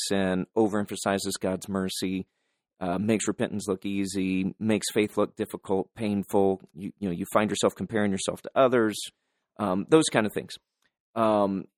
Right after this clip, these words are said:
and that's, those are kind of the temptations that, that Satan uses. And then the other thing are just accusations, you know, like, you know, causing you to remember your sin more than Jesus,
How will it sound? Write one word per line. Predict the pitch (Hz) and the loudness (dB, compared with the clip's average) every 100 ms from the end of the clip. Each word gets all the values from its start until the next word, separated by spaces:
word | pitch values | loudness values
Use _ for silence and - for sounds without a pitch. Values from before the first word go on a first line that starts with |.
| - | -4
and | 110 107 98 - | -2 0 -2 -2
that's, | 110 123 - - | 2 2 2 2
those | 143 147 | 2 2
are | 147 | 0
kind | 135 | 0
of | 123 | 0
the | 104 - | -2 -2
temptations | 104 - 101 - 98 95 - | -4 0 -2 -2 -4 -4 -4
that, | 92 92 - _ _ | -4 -6 -10 _ _
that | 95 90 - | -6 -6 -4
Satan | 113 92 92 | -2 -2 -2
uses. | 117 156 104 95 98 - _ _ _ | 0 0 0 -2 -4 -10 _ _ _
And | 110 113 | -2 2
then | 110 | 4
the | |
other | 160 | 4
thing | 147 131 | 2 0
are | 104 | 0
just | 101 104 | 0 0
accusations, | 95 - 90 90 87 87 90 85 - | 0 -2 -6 -4 -4 -6 -6 -6 -6
you | |
know, | 90 90 | -4 -4
like, | 95 90 92 - _ _ | -4 -4 -8 -14 _ _
you | 90 | -12
know, | 82 80 73 - - - _ | -8 -8 -8 -12 -20 -20 _
causing | - 107 101 95 | 2 2 4 0
you | 95 | 2
to | 98 | 2
remember | 98 95 | 0 -2
your | 90 95 | -4 -4
sin | - 87 92 | -4 -4 -2
more | 92 92 | -2 -2
than | 92 | -4
Jesus, | 95 90 98 92 | -6 -6 -4 -4